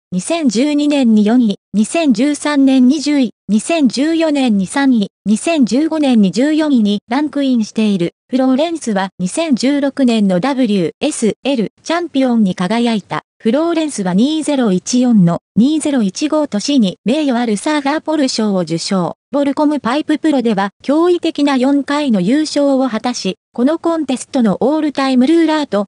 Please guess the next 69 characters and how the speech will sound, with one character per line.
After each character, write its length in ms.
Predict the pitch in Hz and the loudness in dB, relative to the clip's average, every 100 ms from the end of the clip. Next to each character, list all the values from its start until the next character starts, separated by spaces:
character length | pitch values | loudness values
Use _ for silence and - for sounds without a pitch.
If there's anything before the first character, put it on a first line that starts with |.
| - | -4
宣 300 | 269 320 320 | -4 0 0
言 220 | 311 294 | 0 -2
さ 140 | 269 | -2
れ 120 | 254 | -2
て 140 | 254 214 | 0 -2
い 100 | 180 | 0
ま 140 | 175 | -2
す。 140 | - - _ - | -8 -16 _ -2
二 100 | 214 | -2
千 280 | 330 320 | 0 0
十 220 | 196 254 294 | 2 0 0
一 260 | 285 285 | 0 0
年、 240 | 240 214 185 _ | 2 2 -2 _
フ 80 | - | -4
ロ 200 | 277 330 | -2 0
ー 20 | |
レ 140 | 311 320 | 0 -2
ン 60 | |
ス 160 | 285 254 | -4 -2
は 180 | 214 202 _ | -2 -4 _
パ 140 | 226 | -4
イ 80 | 302 | -2
プ 100 | 330 | -2
ラ 120 | 339 | -2
イ 120 | 339 311 | -2 -2
ン 100 | 220 | 0
で 120 | 214 | 2
の 120 | 196 | 2
波 240 | 190 233 | 2 4
乗 100 | 262 | 2
り 120 | 262 262 | 2 0
中 220 | 285 277 | 0 2
に 200 | 285 - - | 2 0 -4
背 200 | 277 311 | -4 -2
中 280 | 302 294 | -2 0
を 60 | 285 | -2
骨 180 | - 180 - | -2 -6 -6
折、 300 | 220 185 - _ | -6 -6 -8 _
ま 140 | 190 202 | -6 -4
た 160 | 185 - _ | -6 -8 _
手 120 | - 330 | -8 -4
首 200 | 262 226 | 0 2
の 120 | 190 | 0
骨 180 | 175 - - | -2 -6 -6
折、 300 | 214 - - _ | -6 -6 -6 _
足 280 | 202 - 320 | -8 -4 0
の 120 | 277 | 0
骨 160 | - 175 - | -2 -6 -6
折、 300 | 220 - 190 - - | -8 -4 -6 -6 -4
腕 220 | 226 320 | -2 0
の 120 | 311 | -2
骨 160 | 220 175 - | -4 -6 -6
折、 320 | 226 - 185 _ | -6 -4 -6 _
足 260 | - 196 - | -8 -8 -4
首 200 | 254 214 | -2 0
の 160 | 202 180 | 2 2
う 100 | 190 | -2
つ 160 | 294 | -2
ぼ 120 | 285 | -2
体 200 | 269 302 | -2 -2
断 240 | 294 320 285 | -2 -2 0
裂 260 | 247 - | -2 0
も 140 | 196 170 | -2 0
経 220 | 254 277 | -2 -2
験 300 | - 254 226 | -2 0 0
し 80 | - | 0
て 160 | 208 | 0
い 100 | 202 | 0
る。 140 | 180 | 0